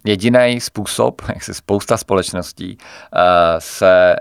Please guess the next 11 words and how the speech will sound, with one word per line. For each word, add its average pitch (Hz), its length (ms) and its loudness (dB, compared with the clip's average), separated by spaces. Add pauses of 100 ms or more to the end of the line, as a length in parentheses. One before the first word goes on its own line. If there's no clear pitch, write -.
(200)
už 90 140 -12
dozvěděla, 92 640 0
že 90 160 -6
jediný 92 440 -2
způsob, - 460 -10
jak 92 180 -2
proti 90 300 -8
trendům, 95 640 -2 (480)
eh, 90 220 0
trendy 104 280 0
využít, 101 640 -2